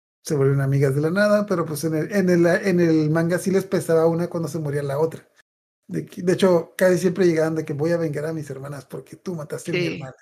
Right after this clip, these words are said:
Speaker 1: y yo la quería". Y que, ah, de hecho, también algo que se hizo curioso en el manga, Cala-, ok, nuevamente, eh, el poder del,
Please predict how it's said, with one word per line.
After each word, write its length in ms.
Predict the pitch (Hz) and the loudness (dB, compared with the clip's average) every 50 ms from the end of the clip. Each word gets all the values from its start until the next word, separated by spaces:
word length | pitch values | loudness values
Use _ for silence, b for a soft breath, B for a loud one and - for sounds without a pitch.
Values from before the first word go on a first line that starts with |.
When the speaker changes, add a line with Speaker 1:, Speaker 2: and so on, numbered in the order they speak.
| _ _ _ _ _ _ _ _ _ _ _ _ | _ _ _ _ _ _ _ _ _ _ _ _
Speaker 1:
y 80 | - 160 | -18 -12
yo 120 | - 151 139 | -10 -8 -8
la 140 | 143 - | -8 -10
quería". 460 | - - 131 - 131 131 117 110 - - _ _ _ _ _ _ _ _ _ _ _ _ _ _ _ _ _ _ _ _ _ _ _ _ _ _ _ _ _ _ _ _ _ _ _ _ _ _ _ _ _ - | -10 -14 -14 -14 -14 -18 -20 -20 -20 -20 _ _ _ _ _ _ _ _ _ _ _ _ _ _ _ _ _ _ _ _ _ _ _ _ _ _ _ _ _ _ _ _ _ _ _ _ _ _ _ _ _ -10
Y 180 | 190 170 156 151 | -6 -6 -6 -4
que, 140 | - 415 - | -4 0 4
ah, 160 | 208 202 185 | 4 4 4
de 80 | 185 175 | 4 0
hecho, 180 | 180 208 196 | 2 0 0
también 240 | - 175 165 165 165 | 2 2 0 0 0
algo 140 | 175 185 180 | 0 -2 -2
que 80 | 180 | -4
se 100 | 151 147 | -6 -8
hizo 140 | 151 151 170 | -6 -6 -6
curioso 260 | - 165 156 147 139 160 | -4 -4 -4 -4 -4 -4
en 80 | 160 | -4
el 120 | 156 151 139 | -4 -4 -4
manga, 460 | 143 143 143 147 151 151 151 165 _ | -4 -6 -4 -4 -4 -4 -4 -6 _
Cala-, 300 | - 175 160 151 139 135 139 - | -2 -2 0 0 0 -2 -4 -8
ok, 180 | - 156 - - 135 113 - _ _ _ _ _ _ _ | -10 -10 -8 -8 -10 -10 -12 _ _ _ _ _ _ _
nuevamente, 640 | - 160 156 156 156 151 135 131 123 123 135 139 _ - | -10 -8 -8 -6 -6 -8 -8 -8 -10 -12 -12 -16 _ -16
eh, 640 | 156 147 139 131 131 131 131 131 127 127 - _ _ _ _ _ _ _ _ _ _ _ _ _ _ _ | -10 -8 -6 -4 -2 -2 -2 -4 -6 -6 -10 _ _ _ _ _ _ _ _ _ _ _ _ _ _ _
el 180 | - 160 147 139 | -6 -6 -6 -4
poder 300 | - 143 139 143 143 135 | -4 -2 -2 0 0 0
del, 640 | 135 135 127 123 120 117 113 - - - - - | 0 -2 -2 -2 -2 -2 -4 -6 -8 -14 -20 -20